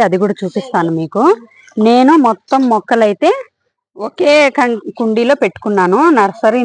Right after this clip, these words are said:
నుంచి తెచ్చుకున్నాను ఫస్ట్ తెచ్చుకోవడము. నర్సరీ నుంచి తెచ్చుకున్నప్పుడు ఒకే కంటైనర్ లో అయితే వేసేసాను అనమాట. మూడు అయితే తెచ్చుకున్నాను, త్రీ ప్లాంట్స్. ఇక్కడ అయితే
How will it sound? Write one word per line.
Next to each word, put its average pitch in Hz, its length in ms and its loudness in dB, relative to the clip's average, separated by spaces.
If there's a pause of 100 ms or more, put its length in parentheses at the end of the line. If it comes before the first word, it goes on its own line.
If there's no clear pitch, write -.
నుంచి 208 240 -4
తెచ్చుకున్నాను 170 560 -4
ఫస్ట్ - 340 -6 (720)
తెచ్చుకోవడము. 190 640 -2 (680)
నర్సరీ 220 440 -2
నుంచి 202 240 0
తెచ్చుకున్నప్పుడు 202 580 0 (180)
ఒకే 240 260 0 (1300)
కంటైనర్ 214 480 0
లో 202 80 4
అయితే 214 240 0
వేసేసాను 208 500 0
అనమాట. 165 340 -2 (340)
మూడు 233 320 0
అయితే 208 200 -2 (100)
తెచ్చుకున్నాను, 190 580 -2
త్రీ 175 120 -4 (100)
ప్లాంట్స్. 185 360 -2 (580)
ఇక్కడ 214 200 0 (100)
అయితే 214 180 0